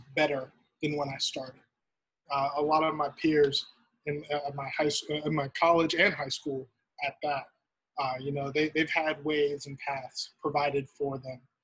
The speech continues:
to, to come out better, whether it be internships lined up or, or networking, uh, circles that are already aligned for them. I know I don't have that.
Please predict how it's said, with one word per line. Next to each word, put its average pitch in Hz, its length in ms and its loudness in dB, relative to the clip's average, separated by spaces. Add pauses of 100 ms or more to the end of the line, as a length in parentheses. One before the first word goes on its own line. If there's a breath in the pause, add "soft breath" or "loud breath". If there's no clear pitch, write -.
(280)
to, 139 220 -2
to 147 160 -6
come 151 220 0
out 135 180 -8
better, 123 280 -4
whether 135 200 -12
it 135 180 -18
be 143 300 -10
internships 151 760 -2
lined 131 300 -14
up 131 220 -12
or, 135 260 -10
or 139 100 -6
networking, 147 760 -4 (420)
uh, 135 160 4
circles 147 480 -2
that 139 100 -4
are 135 140 0
already 147 380 2
aligned 135 500 -12
for 151 180 -2
them. 127 260 -10 (920)
I 190 140 6
know 180 200 2
I 160 80 4
don't 151 160 -2
have 139 300 -8
that. - 140 -16